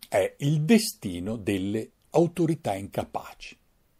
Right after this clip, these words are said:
Nella narrazione ufficiale, l'undici settembre è stato il più grande fallimento della difesa statunitense. Eppure guarda un po',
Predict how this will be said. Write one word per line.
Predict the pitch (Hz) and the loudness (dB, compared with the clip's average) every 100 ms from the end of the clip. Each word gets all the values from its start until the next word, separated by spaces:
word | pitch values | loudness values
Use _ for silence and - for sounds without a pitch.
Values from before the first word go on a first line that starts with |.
| _ _ _ _ - - - _ _ | _ _ _ _ -20 -20 -20 _ _
Nella | 277 339 185 | 8 10 8
narrazione | 127 147 120 - 131 147 | 10 8 6 6 4 6
ufficiale, | 120 - 107 - 80 78 101 | 2 -2 -6 -4 -4 -4 -4
l'undici | 143 180 113 101 190 | -2 0 0 0 0
settembre | 247 - 120 156 143 | 0 0 -2 -2 -2
è | |
stato | - 110 131 104 - - | 0 0 0 -4 -10 -14
il | 120 - | -12 -8
più | 120 120 | -2 2
grande | 92 95 120 175 160 120 | 4 6 8 6 4 2
fallimento | - 95 80 85 151 139 113 | 4 2 2 4 4 6 2
della | 92 82 | 2 0
difesa | 78 - 127 120 95 | -4 0 2 2 -2
statunitense. | - - 82 78 117 117 131 - _ _ _ _ _ _ _ _ _ _ _ _ _ _ - | -6 -14 -16 -2 2 2 -2 -14 _ _ _ _ _ _ _ _ _ _ _ _ _ _ -10
Eppure | 165 302 160 | 2 2 6
guarda | 120 101 | 6 4
un | 87 | -4
po', | - | -8